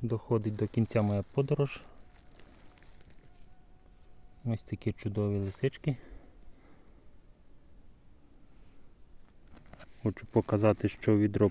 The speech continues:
повне з віршком. Вже сьома двадцять вечора. Потрішки сонце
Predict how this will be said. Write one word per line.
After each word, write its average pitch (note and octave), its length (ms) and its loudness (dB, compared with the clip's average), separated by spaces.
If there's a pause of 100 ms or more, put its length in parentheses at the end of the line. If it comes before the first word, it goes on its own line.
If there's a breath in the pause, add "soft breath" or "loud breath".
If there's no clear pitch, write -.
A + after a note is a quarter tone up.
(120)
повне A2+ 420 6 (120)
з G2 140 0
віршком. G2+ 640 0 (1120 soft breath)
Вже A#2+ 120 6
сьома G#2+ 340 8
двадцять A#2 580 2
вечора. B2 460 4 (1900 loud breath)
Потрішки - 540 -4
сонце A2 560 0